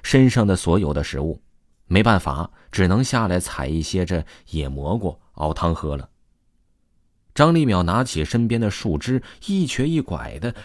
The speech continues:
朝着前面走去。这条路他已经走了不下十回了，每次走路的时候他都转了回来。而路途中呢，总会出现那些小孤坟。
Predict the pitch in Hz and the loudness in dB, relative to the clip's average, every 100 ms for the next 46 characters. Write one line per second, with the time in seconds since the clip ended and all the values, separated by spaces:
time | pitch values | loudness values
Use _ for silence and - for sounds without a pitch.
0 | - - 90 98 92 78 87 85 67 69 | -16 -6 -2 0 0 0 -2 -2 -4 -6
1 | - - _ _ _ _ _ - 151 104 | -8 -10 _ _ _ _ _ 4 4 6
2 | 117 131 113 120 90 73 98 110 - 71 | 4 6 4 2 0 0 -2 -4 -4 -6
3 | 69 82 73 73 - 90 117 - - - | -4 -6 -4 -6 -4 -4 -4 -8 -12 -14
4 | - - 85 87 85 123 - 220 214 - | -16 -8 -4 -2 0 -2 -2 0 -2 -4
5 | - - 78 90 113 82 78 78 76 78 | -8 -4 0 0 0 0 -4 -4 -6 -4
6 | - 73 76 92 65 67 71 - - _ | -4 -4 -2 -2 -4 -10 -14 -16 -18 _
7 | _ _ _ _ _ _ _ _ _ - | _ _ _ _ _ _ _ _ _ 0
8 | 98 277 156 - 135 139 139 131 - - | 4 8 6 6 0 0 -2 -4 -6 -14
9 | - 85 85 107 90 135 127 120 110 110 | -4 -2 0 0 0 0 2 2 2 2
10 | 98 - 110 104 - - - 69 - 117 | 0 0 0 0 -4 -12 -6 -4 0 0
11 | 107 73 131 | 0 -4 -6